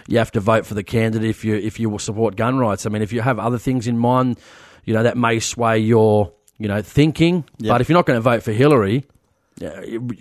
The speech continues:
Speaker 1: what are you gonna do? You might as well vote
Speaker 2: Well
Speaker 1: for Trump, obviously,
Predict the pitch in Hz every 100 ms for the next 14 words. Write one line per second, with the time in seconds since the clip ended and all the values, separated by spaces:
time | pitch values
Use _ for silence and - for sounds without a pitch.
0 | - _ - 110 117 117 117 101 123 101
1 | 101 117 117 110 113 135 139 135 135 113
2 | 123 131 - 151